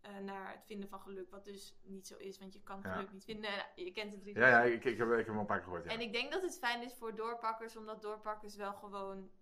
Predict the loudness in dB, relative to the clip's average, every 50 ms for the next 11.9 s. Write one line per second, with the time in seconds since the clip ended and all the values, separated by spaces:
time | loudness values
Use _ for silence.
0 | _ _ -20 -20 -20 -20 -16 -10 -10 -10 -8 -10 -12 -12 -12 -12 -12 -10 -8 -6
1 | -6 -6 -4 -6 -6 -8 -10 -12 -14 -14 -14 -16 -16 -16 -16 -16 -16 -16 -16 -14
2 | -14 -14 -16 -16 -14 -12 -10 -10 -10 -10 -10 -12 -12 -14 -16 -16 -14 -12 -10 -8
3 | -6 -6 -6 -6 -6 -6 -8 -6 -4 -4 -4 -4 -2 -2 -2 -2 -2 -4 -8 -10
4 | -10 -8 -6 -4 -4 -4 -4 -4 -6 -4 -4 -2 0 0 0 0 -2 -4 -6 -10
5 | -18 -18 -18 -16 -16 -12 -6 -4 -4 -4 -6 -6 -6 -4 -2 0 0 0 0 -2
6 | -4 -8 -10 -12 -10 -10 -8 -8 -6 -4 -4 -2 -2 -2 -2 -2 -4 -8 -12 -8
7 | -6 -4 -4 -4 -4 -6 -8 -10 -8 -6 -4 -2 -2 -2 -4 -6 -8 -6 -8 -8
8 | -8 -10 -12 -16 -16 -18 -20 -20 -20 -20 -20 -8 -2 0 0 2 4 4 2 2
9 | 2 4 4 6 6 6 8 8 8 6 6 4 2 0 0 -2 -2 -2 0 2
10 | 2 4 4 2 0 -2 -4 -2 0 4 6 6 6 6 4 2 -2 -4 -6 -6
11 | -6 -4 -4 -4 -4 -6 -6 -4 -6 -6 -6 -8 -10 -12 -12 -14 -14